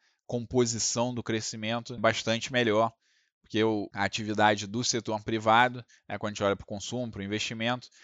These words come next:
tá se recuperando acima da velocidade do pib. É, e agora, no curto prazo,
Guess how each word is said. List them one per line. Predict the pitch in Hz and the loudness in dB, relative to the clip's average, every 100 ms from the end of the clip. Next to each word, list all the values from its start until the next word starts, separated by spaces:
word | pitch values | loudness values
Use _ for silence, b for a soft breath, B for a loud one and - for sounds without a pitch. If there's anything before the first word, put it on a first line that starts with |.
| b | b
tá | - 113 | -2 -2
se | 120 | 0
recuperando | 113 - 113 117 120 | -4 2 2 4 2
acima | 110 - 120 123 120 - _ _ | 0 -2 -4 -4 -6 -10 _ _
da | 104 | -4
velocidade | 104 107 - 107 104 107 | -2 0 0 2 2 2
do | 117 | -6
pib. | - 85 76 82 _ _ - | -8 -10 -10 -14 _ _ -6
É, | 117 120 127 131 | 2 6 6 4
e | 143 147 | -2 0
agora, | 143 135 131 | 4 2 2
no | 127 | -6
curto | 131 123 | -8 -8
prazo, | - 117 117 110 | 2 6 6 4